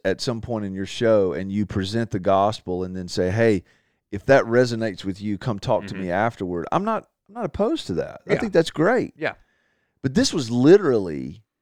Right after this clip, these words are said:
Speaker 1: I feel like, in both cases with Kelly and Rebecca, Jesus tapping me on the shoulder and saying, "Here.
Speaker 2: Yeah. <laughs> Yeah.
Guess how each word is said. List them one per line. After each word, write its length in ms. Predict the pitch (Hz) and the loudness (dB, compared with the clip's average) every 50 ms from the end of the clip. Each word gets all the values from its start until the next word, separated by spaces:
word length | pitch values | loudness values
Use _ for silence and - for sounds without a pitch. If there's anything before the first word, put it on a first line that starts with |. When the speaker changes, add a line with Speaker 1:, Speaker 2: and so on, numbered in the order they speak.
| _ _ _ _ _ _ _ _ _ _ _ _ _ _ _ _ _ _ _ _ - | _ _ _ _ _ _ _ _ _ _ _ _ _ _ _ _ _ _ _ _ 0
Speaker 1:
I 200 | 123 135 160 190 | 2 4 4 4
feel 280 | 185 - - 101 90 82 | 2 0 0 0 0 0
like, 380 | 76 71 69 - 60 - - - | 0 -4 -6 -8 -10 -14 -16 -10
in 180 | - 110 107 | -8 -6 -6
both 340 | 104 110 139 156 170 165 - | 2 6 6 6 6 4 0
cases 480 | - - 151 135 131 - - 90 82 90 | 0 2 2 2 2 0 -4 -8 -6 -6
with 160 | 87 87 - | -8 -8 -8
Kelly 380 | - - 131 123 117 107 90 | -2 0 2 2 2 2 0
and 160 | 73 98 98 92 | -2 -4 -4 -6
Rebecca, 460 | 87 85 90 95 98 98 - 85 80 | -4 -2 0 0 0 0 -2 -6 -6
Jesus 500 | 80 90 107 117 120 113 98 92 87 - | -6 -6 -6 -4 -4 -4 -4 -6 -8 -6
tapping 400 | - - 101 101 101 - 104 95 | -4 -2 -2 -2 -2 -4 -8 -10
me 120 | 92 87 | -10 -10
on 160 | 82 85 85 | -10 -12 -10
the 80 | 82 82 | -10 -10
shoulder 500 | 82 - 107 85 95 92 85 76 69 65 | -8 -4 -2 -2 -2 -2 -2 -4 -6 -8
and 140 | 73 80 80 | -8 -10 -8
saying, 500 | - 104 87 87 82 78 73 76 73 - _ _ _ | -8 -6 -6 -6 -6 -10 -10 -12 -14 -18 _ _ _
"Here. 460 | _ _ 113 107 98 87 85 - _ _ _ _ _ _ _ _ _ _ | _ _ -2 -2 -2 -2 -2 -8 _ _ _ _ _ _ _ _ _ _
Speaker 2:
Yeah. 180 | - 117 120 - - - - | -6 -4 -4 -4 -4 -6 -10
<laughs> 160 | - - - | -10 -8 0
Yeah. 220 | - 190 - 110 | 2 2 2 2